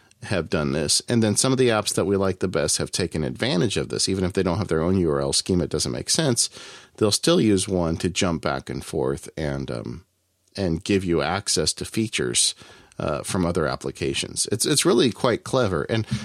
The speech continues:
I think it's the basis of the, of two of the bigger apps we're about to talk about. We're gonna talk about Drafts, and we're also gonna talk about Launch Center Pro, and both of those heavily rely on this U R L scheme.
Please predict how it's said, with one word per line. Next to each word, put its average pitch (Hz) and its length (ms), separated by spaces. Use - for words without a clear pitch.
I 110 40
think 165 200
it's 143 140
the 104 100
basis 107 720
of 104 480
the, 92 320
of 104 160
two 135 200
of 120 40
the 104 80
bigger 113 360
apps 87 280
we're 98 80
about 82 240
to - 80
talk 123 300
about. 64 260
We're 87 80
gonna 87 200
talk 87 200
about 78 280
Drafts, 80 540
and 90 120
we're 85 100
also 87 180
gonna 82 160
talk 78 260
about 71 260
Launch 80 240
Center 73 260
Pro, 123 360
and 90 120
both 110 240
of 117 120
those 71 360
heavily 127 440
rely 78 400
on 76 140
this 67 200
U 76 120
R 80 100
L 73 140
scheme. - 400